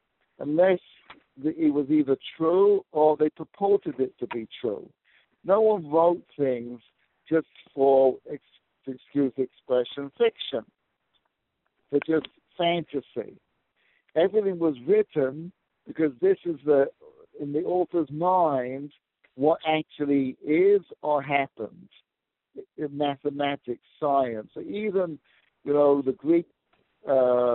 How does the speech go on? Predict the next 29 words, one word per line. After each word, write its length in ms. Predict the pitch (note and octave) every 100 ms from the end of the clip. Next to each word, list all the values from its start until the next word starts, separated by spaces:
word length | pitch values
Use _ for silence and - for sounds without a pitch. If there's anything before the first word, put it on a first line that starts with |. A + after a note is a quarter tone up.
| A#2+ C3 -
uh, 220 | B2+ A#2 A2+ -
philosophies 880 | C#3+ E3+ E3+ D#3+ C3 C3 A#2 G#2+ G2 _ _ _ _ -
and 120 | A#2 _
stories. 640 | E3 E3+ F3 D#3 B2+ A#2 G#2 _ _ -
Nevertheless, 460 | E3 F#3 G3 G3 F3
they 140 | E3+ D#3+
purported 680 | D#3 - - A3 G3 F3+ -
them 160 | D3+ -
to 80 | D#3
be 560 | - G#3 F#3+ D3 D3+ - _ _ - -
true 240 | F3 F3 E3+ -
things, 300 | F#3+ D3 A#2+
and 140 | C#3+
therefore 280 | F3+ F3+ F3
you 120 | E3
didn't 240 | E3+ G3+ D#3+
have 220 | F3+ F#3 -
to 60 |
call 440 | D#3 - F#3+ G#3+ F#3+
it 100 | -
anything. 460 | C3 B2 - D3 C#3+
They 160 | D#3+
had 240 | E3 G3 G3
no 260 | D3+ C#3
name. 760 | C3+ C#3+ D#3+ C3 G#2+ A#2+ E3 F#3+ _ _ _ -
It 220 | E3+ E3
was, 380 | D#3 D3 D#3 D3+ -
everything 520 | D3 C#3+ E3 D#3+ D#3
was 140 | D#3